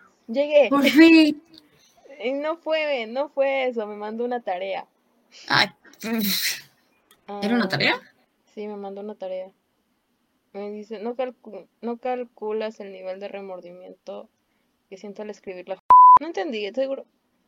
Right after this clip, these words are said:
Speaker 1: Censura. <laughs> Recuerdo.
Speaker 2: El remorde-, remor-, ¿cómo? Pero di León en vez de el nombre.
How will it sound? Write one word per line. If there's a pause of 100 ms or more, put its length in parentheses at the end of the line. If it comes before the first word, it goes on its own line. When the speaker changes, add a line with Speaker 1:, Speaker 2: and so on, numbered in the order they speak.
(720)
Speaker 1:
Censura. (260)
<laughs> (1160)
Recuerdo.
Speaker 2:
El
remorde-, (140)
remor-, (180)
¿cómo? (540)
Pero
di
León
en
vez
de
el
nombre.